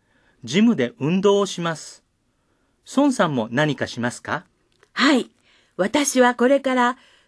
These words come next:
Speaker 2: 小山さんとテニスをします。ミラーさんは週末何をしますか？
Speaker 1: 明日は図書館で宿題をします。でも、日曜日にサンフランシスコへ行きます。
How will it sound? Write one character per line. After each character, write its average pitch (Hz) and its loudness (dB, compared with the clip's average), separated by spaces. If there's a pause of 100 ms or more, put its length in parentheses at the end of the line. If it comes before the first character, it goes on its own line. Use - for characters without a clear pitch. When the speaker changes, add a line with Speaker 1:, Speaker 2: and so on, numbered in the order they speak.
Speaker 2:
小 359 2
山 415 4
さ 214 -2
ん 190 -6
と 180 -4
テ 269 2
ニ 403 4 (120)
ス 294 0
を 214 0
し - -10
ま 151 -10
す。 - -16 (1040)
ミ 311 8
ラ 403 4 (160)
ー - -6
さ 247 0
ん 220 2
は 190 0
週 254 0 (200)
末 220 -8 (280)
何 370 2
を 359 4
し 247 -6
ま 185 -4
す - -18
か？ 160 -10 (1000)
Speaker 1:
明 131 -6 (180)
日 214 4
は 190 2
図 135 -4
書 220 -2
館 147 -2
で 101 -10
宿 - -8
題 165 2
を 160 2
し 147 -6
ま 127 0
す。 - -20 (880)
で 156 2
も、 113 -2 (340)
日 127 -2
曜 214 4
日 151 -2
に 113 -2
サ - -6
ン 170 -2
フ 185 -4
ラ 190 4
ン 185 -2
シ 185 -8
ス - -12
コ 120 -2
へ 101 -2
行 98 -8
き 123 -8
ま 104 -4
す。 - -18